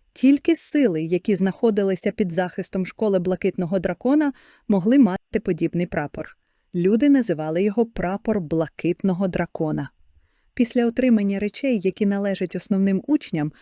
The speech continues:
Чу Фен та інші вийшли із зали. Вони прямували у довгоочікувану центральну зону. З іншого боку, людина, яку шестеро захисників назвали Старим Лі,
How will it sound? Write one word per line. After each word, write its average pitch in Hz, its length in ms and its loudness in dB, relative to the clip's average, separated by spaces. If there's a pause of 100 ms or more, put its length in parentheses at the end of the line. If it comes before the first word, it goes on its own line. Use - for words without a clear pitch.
(240)
Чу 247 200 2
Фен 233 380 0
та 180 140 -4
інші 190 420 2
вийшли 170 420 0
із 165 120 0
зали. 151 440 -4 (640)
Вони 190 220 0
прямували 180 580 -4
у 175 140 -2
довгоочікувану 180 840 0
центральну 165 600 -2
зону. 165 440 -2 (540)
З 185 100 0
іншого 196 420 2
боку, 160 440 -2 (280)
людина, 220 360 4
яку 214 300 -2
шестеро 165 580 -4
захисників 180 640 -4
назвали 180 460 -2
Старим 165 500 -2
Лі, 233 260 0